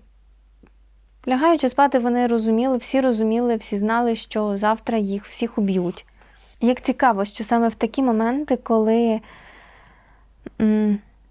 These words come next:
здавалось би, надії немає, але приходять ці роздуми про Бога. «Не можу вірити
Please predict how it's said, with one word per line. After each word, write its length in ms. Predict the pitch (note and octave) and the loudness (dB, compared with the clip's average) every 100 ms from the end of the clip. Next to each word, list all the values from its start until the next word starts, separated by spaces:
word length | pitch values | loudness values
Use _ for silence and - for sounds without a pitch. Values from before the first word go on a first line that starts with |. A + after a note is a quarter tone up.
| _ - | _ -16
здавалось 500 | - A3 A#3+ B3 A#3+ | -2 4 4 4 4
би, 280 | A3+ A#3 | 4 4
надії 420 | A#3 A#3 A3 A#3+ A#3 | 4 4 4 4 4
немає, 540 | G#3+ G3+ A3 C#4+ F#4+ F#4+ _ _ _ _ | 4 4 2 2 0 0 _ _ _ _
але 260 | - A3+ A#3 | 0 2 2
приходять 580 | G#3 A#3 - C4 A#3+ G#3 | 0 0 2 2 0 -2
ці 160 | A#3+ | 0
роздуми 420 | A#3 A#3 G#3+ A#3 A3+ | 2 2 2 2 0
про 280 | A#3 B3 | 0 0
Бога. 440 | A3 G#3 G3 F#3+ F#3+ - - | 2 2 2 -2 -6 -12 -2
«Не 140 | A3+ A#3+ | 2 4
можу 320 | B3 A#3+ A3 | 4 2 2
вірити 380 | G#3 A3 G#3+ | 2 0 0